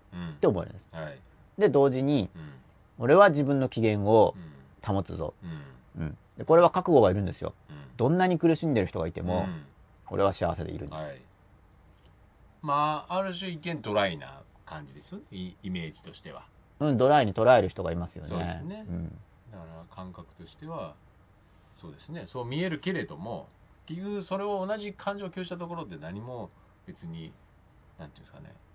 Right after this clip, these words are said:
Speaker 1: いいことはないってことですもんね。簡単に言えば。
Speaker 2: うん。相手の人の、
Speaker 1: みんな
Speaker 2: そのマイナス感情の支配欲が満たされる。
Speaker 1: あ、そうですよね。
Speaker 2: そう。
Speaker 1: それによってマイナスが、ね、仮に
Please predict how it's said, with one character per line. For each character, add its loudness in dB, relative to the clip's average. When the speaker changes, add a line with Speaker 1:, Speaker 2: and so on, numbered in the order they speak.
Speaker 1:
い -14
い -12
こ -12
と -16
は -20
な -10
い -8
っ -14
て -20
こ -20
と -20
で -20
す -20
も -16
ん -10
ね。 -16
簡 -16
単 -12
に -12
言 -14
え -18
ば。 -20
Speaker 2:
う -6
ん。 -8
相 -4
手 -2
の -2
人 -6
の、 0
Speaker 1:
み -10
ん -8
な -6
Speaker 2:
そ -4
の -2
マ 0
イ 0
ナ 0
ス -16
感 0
情 2
の -2
支 -4
配 0
欲 0
が 4
満 -2
た -2
さ 4
れ 6
る。 -6
Speaker 1:
あ、 -20
そ -10
う -10
で -14
す -18
よ -14
ね。 -6
Speaker 2:
そ -20
う。 -20
Speaker 1:
そ -2
れ 2
に -2
よ -2
っ -8
て -4
マ 2
イ 0
ナ 0
ス -12
が、 -2
ね、 -4
仮 -2
に -10